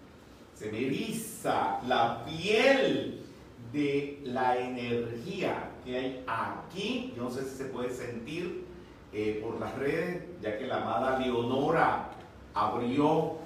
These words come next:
esa posibilidad a partir del primero de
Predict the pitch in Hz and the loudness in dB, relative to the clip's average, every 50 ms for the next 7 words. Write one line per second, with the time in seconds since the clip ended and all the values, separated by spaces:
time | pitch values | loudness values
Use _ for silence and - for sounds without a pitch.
0 | - - - 113 113 113 113 113 113 123 120 - - - - - - - - - | -12 -12 -12 -10 -8 -8 -8 -6 -2 0 0 2 2 2 2 2 0 0 -2 -4
1 | - - - 131 127 127 120 - - 131 120 113 117 117 113 113 113 113 123 123 | -6 -8 -8 -8 -8 -6 -6 -8 -8 -8 -8 -6 -6 -6 -6 -6 -2 0 2 2
2 | - - - - - 120 117 120 - - 135 139 143 147 151 - - - - - | 4 2 2 0 -2 -2 -4 -4 -6 -6 -6 -4 -4 -4 -4 -6 -8 -12 -14 -16
3 | - - - - 107 127 127 135 135 147 147 147 - - 131 131 120 120 120 127 | -16 -16 -16 -8 -2 2 4 4 4 4 2 0 -4 -6 -6 -6 -4 -2 -2 0
4 | 135 135 147 147 151 156 156 156 151 - - - 131 131 131 127 127 | 0 0 0 0 2 2 0 0 -2 -4 -6 -4 -2 -2 0 0 0